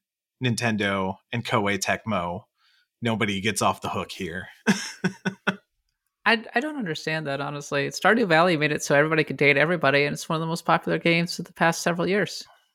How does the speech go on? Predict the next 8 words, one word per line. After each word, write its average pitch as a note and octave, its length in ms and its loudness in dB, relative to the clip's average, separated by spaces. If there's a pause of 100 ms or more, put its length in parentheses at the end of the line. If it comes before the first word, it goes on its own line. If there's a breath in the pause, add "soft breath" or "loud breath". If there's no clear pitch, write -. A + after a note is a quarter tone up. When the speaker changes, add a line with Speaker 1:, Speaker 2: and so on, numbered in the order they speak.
(440)
Speaker 1:
Mm-hmm, B2+ 180 0
mm-hmm. - 480 -8
Speaker 2:
Everybody A#3 320 4
wants A3+ 320 2
to A#3 100 -4
kiss B3 260 0
Speaker 1:
It's C#3 100 0
Speaker 2:
everybody. D#3 600 0